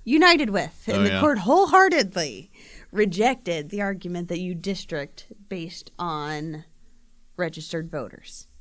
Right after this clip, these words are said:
Speaker 2: Okay.
Speaker 1: Instead, you do it by population.
Speaker 2: Hmm. All right.
Speaker 1: Um, so that
Speaker 2: Hmm.
Speaker 1: principle of one person, one vote,
Speaker 2: Yeah.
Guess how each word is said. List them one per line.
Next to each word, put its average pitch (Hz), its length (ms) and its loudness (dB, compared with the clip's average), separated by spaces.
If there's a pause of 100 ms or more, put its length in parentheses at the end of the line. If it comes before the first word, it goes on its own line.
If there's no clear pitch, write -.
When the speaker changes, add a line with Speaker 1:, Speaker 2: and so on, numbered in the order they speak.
(120)
Speaker 2:
Okay. 101 440 -2
Speaker 1:
Instead, 170 340 -6
you 160 80 -10
do 156 160 -8
it - 100 -12
by 147 120 -14
population. - 800 -16 (360)
Speaker 2:
Hmm. 175 140 2 (760)
All 98 60 -4 (100)
right. 95 260 -4 (100)
Speaker 1:
Um, 180 600 0 (500)
so 240 540 0 (1700)
that 240 180 6
Speaker 2:
Hmm. - 40 -10
Speaker 1:
principle 247 500 0
of 196 80 0
one 240 240 4
person, 233 460 0
one 208 200 4
vote, 311 680 2
Speaker 2:
Yeah. 101 340 2